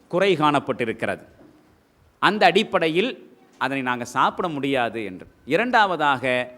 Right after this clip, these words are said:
இறைவனுடைய பெயர் கூறி அறுக்கப்படாத சாப்பிடும் பிராணிகள்,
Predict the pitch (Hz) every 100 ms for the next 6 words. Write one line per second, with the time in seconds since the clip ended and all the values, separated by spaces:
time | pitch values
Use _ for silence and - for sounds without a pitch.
0 | - _ - 139 202 269 262 247 220 202
1 | 202 - 180 214 - _ _ _ _ _
2 | _ _ - 208 143 165 175 185 160 151
3 | 143 147 247 - - _ _ _ _ _
4 | _ _ _ _ _ _ _ _ _ _
5 | _ - 170 180 - 175 175 127 - 143
6 | 139 131 107 98